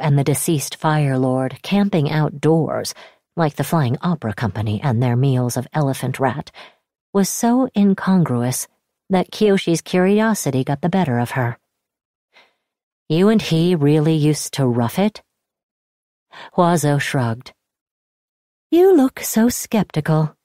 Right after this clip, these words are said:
Any pastime feels like the most glorious adventure when you're young and in love. Fleeing into the mountains was how we escaped the pressures of the court." "What happened?"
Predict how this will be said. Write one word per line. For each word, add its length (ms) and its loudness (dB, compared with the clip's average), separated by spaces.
Any 300 4
pastime 720 -2
feels 400 2
like 220 0
the 80 0
most 540 0
glorious 560 4
adventure 480 0
when 160 4
you're 200 4
young 460 2
and 200 2
in 200 2
love. 480 0
Fleeing 520 4
into 360 2
the 100 2
mountains 640 2
was 200 2
how 280 2
we 220 4
escaped 640 -2
the 100 0
pressures 540 0
of 120 -4
the 80 0
court." 540 0
"What 200 2
happened?" 560 0